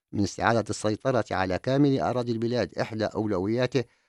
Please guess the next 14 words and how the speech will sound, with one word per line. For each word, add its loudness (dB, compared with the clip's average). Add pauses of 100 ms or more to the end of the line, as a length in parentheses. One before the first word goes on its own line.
(220)
أعلن 4
الاثنين -2
الماضي 0
أنه 2
سيطر -6
على 2
مناطق -4
استراتيجية -2
في -6
كيدال، 4 (440)
وشن 0
الأربعاء 0
هجوماً 0
جديداً 2